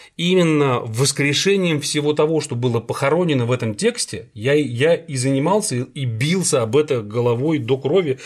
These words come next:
просто уже до, до посинения. Да, поэтому количество юмора,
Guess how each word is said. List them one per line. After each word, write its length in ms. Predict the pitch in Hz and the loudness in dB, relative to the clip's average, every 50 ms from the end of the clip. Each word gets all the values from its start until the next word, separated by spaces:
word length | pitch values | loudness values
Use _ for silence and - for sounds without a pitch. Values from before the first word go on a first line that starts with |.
| - - - _ | -18 -20 -12 _
просто 300 | - 160 139 131 - 135 | 0 0 0 0 0 -2
уже 180 | 123 117 131 135 | 0 0 0 0
до, 160 | 120 120 120 | 0 -2 -4
до 260 | 117 113 110 117 131 127 | -4 -4 -4 -2 -2 -2
посинения. 640 | 139 131 117 - 156 151 135 113 101 92 92 - _ _ - - - - - - - - | 0 -2 -2 0 2 2 2 2 0 -4 -8 -14 _ _ -20 -18 -18 -18 -18 -14 -6 -4
Да, 160 | 110 143 156 | -2 -2 0
поэтому 560 | 151 127 135 151 147 156 160 160 151 143 147 - - _ _ | 2 2 2 2 0 0 0 0 0 0 0 -4 -12 _ _
количество 540 | - 143 156 185 175 170 165 139 - 156 151 | -4 -2 -2 -2 -2 -2 -4 -4 -2 -2 0
юмора, 800 | 147 135 123 143 202 214 214 190 165 143 127 113 101 87 - | 0 0 0 2 2 4 4 4 4 4 2 2 0 -4 -8